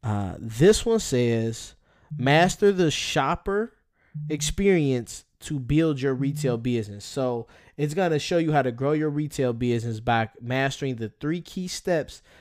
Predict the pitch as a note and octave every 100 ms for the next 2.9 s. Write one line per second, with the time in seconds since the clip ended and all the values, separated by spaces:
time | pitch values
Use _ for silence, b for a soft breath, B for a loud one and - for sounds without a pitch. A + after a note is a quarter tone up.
0 | b B2+ C3 A#2+ C#3+ C#3 B2 A#2+ C3 B2+
1 | D3 B2+ B2 A#2+ A2 - B2 A#2 A2 -
2 | A2+ A2+ A2+ A#2 A2+ - A#2 A2